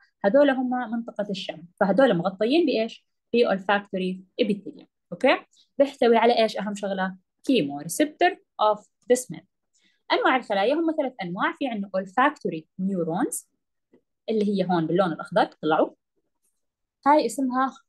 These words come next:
olfactory receptor cell أو olfactory neuron. هي عبارة عن خلايا عصبية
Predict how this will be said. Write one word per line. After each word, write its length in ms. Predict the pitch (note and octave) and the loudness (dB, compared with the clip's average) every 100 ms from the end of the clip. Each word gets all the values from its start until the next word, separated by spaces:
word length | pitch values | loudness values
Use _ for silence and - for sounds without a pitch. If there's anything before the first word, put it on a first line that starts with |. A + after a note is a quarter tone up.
| G#3 | -2
olfactory 600 | G#3 G#3 B3+ B3+ A#3 F#3+ | -2 -2 -6 -4 -6 -6
receptor 380 | F3 - - F3 | -6 -8 -6 -6
cell 280 | - F4 D#4+ | -4 -2 0
أو 240 | C#4 A3 | 2 0
olfactory 560 | G#3+ A3+ - G#3 G3 F#3+ F#3 | 0 -4 -4 -8 -8 -8 -2
neuron. 380 | F#3 F#3 D#3 - | -2 -2 -8 -2
هي 120 | E4+ G#3+ | 0 2
عبارة 340 | F3 B3+ G#3 | 2 2 2
عن 140 | F#3+ | 0
خلايا 380 | A#3 F#3 G3+ G3 | -2 -6 -4 -2
عصبية 420 | F#3+ F3 - D3 | -2 -4 -12 -20